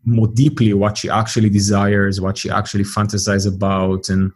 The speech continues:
what maybe she is afraid of or experienced in the past. You know, sexual interaction can be profound without even including sex, like actual penetration, penetrative sex. You know, there is so much,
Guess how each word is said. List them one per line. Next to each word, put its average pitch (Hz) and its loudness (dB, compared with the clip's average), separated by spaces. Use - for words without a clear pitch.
what 110 -4
maybe 120 4
she 151 2
is 156 2
afraid 107 2
of 101 2
or 104 2
experienced 117 0
in 110 4
the 110 2
past. - -2
You 110 -2
know, 117 -2
sexual 131 0
interaction 117 2
can 104 2
be 113 4
profound 110 -2
without 123 0
even 123 2
including 113 2
sex, - -2
like 117 -2
actual 101 -2
penetration, 104 -2
penetrative 104 0
sex. - -8
You 98 -6
know, 110 -6
there 107 0
is 107 2
so 131 2
much, 123 0